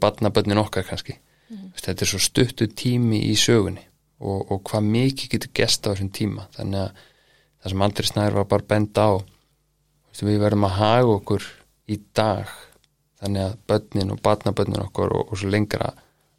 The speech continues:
Speaker 1: áfram, eh, erfi jörðina eins og við viljum að við erfi hana og, og lifi í samfélagi sem að er gott.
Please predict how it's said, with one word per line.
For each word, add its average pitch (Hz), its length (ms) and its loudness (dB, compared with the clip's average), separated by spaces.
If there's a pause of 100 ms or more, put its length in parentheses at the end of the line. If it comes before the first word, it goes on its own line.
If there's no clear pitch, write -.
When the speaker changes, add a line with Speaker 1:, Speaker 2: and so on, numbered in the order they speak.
(100)
Speaker 1:
áfram, 107 380 0 (340)
eh, 104 460 -6 (480)
erfi 107 400 4
jörðina 104 500 4 (500)
eins 98 240 0
og 98 80 2
við 95 220 0 (580)
viljum 104 320 0
að 92 140 0
við 92 160 -6
erfi 98 160 -2
hana 101 140 -8 (280)
og, 95 240 -2
og 98 160 0
lifi 101 400 0
í 95 60 0
samfélagi 101 500 -2
sem 95 240 -6
að 101 240 -6
er 98 140 -2 (100)
gott. - 380 -6